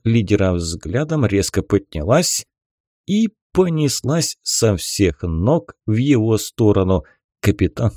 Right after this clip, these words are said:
только успел сам себе усмехнуться. Изменилась? Их воссоединение было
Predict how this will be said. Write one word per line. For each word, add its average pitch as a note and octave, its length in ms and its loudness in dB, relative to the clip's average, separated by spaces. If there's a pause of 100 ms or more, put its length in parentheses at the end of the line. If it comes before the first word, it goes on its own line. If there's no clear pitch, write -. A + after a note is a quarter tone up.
только G#2 300 -2
успел F#2+ 400 2
сам F#2+ 300 -4
себе F#2+ 360 -2
усмехнуться. - 1000 -2 (160)
Изменилась? A2 1200 0 (1120)
Их A#3 220 0
воссоединение C3+ 1160 0
было A#2+ 500 2